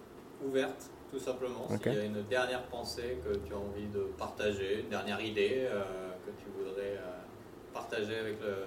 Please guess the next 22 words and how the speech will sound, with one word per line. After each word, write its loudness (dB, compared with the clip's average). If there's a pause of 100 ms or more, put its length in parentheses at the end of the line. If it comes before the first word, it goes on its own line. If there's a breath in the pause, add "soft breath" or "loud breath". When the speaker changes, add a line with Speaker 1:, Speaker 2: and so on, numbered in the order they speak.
(100)
Speaker 1:
nos 0
auditeurs. -2 (520)
Speaker 2:
Une -2
dernière 2
idée. 0 (1500 loud breath)
Je 0
vais, 8
je -2
vais -2
tout -2
simplement 6
revenir 4
sur, 0
euh, 2 (580 loud breath)
celle 4
évoquée, 2
euh, 0
un -8
peu -4
plus -6
tôt. 0 (1040 loud breath)
Euh, -4